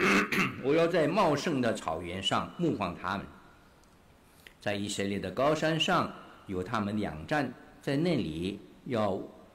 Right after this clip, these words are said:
他们要卧在舒适的养站里。在以色列的群山上，在肥美的牧场上吃草。”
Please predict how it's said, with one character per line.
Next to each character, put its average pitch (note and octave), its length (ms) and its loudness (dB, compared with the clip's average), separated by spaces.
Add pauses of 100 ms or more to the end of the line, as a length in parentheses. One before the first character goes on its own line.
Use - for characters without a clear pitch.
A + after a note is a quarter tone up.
(140)
他 - 140 -2
们 G#2+ 180 2
要 B2 140 2
卧 C3 340 4
在 F#2+ 320 -2 (140)
舒 - 280 -4
适 D#3+ 200 -4
的 G2 180 -4
养 D2 120 -10 (140)
站 G#2 200 -4 (100)
里。 B1+ 60 -16 (1400)
在 G#2 200 0
以 G#2+ 100 0
色 G#2 140 -2
列 G2+ 140 0
的 G2 40 0
群 G2 240 -4
山 A#2 260 2
上， A2+ 400 0 (240)
在 C3 200 2
肥 A#2 280 -2
美 C#3+ 240 2
的 A#2 380 2 (160)
牧 D3 160 2
场 D#2 300 -4
上 E2+ 340 -4
吃 - 360 -8
草。” - 200 -16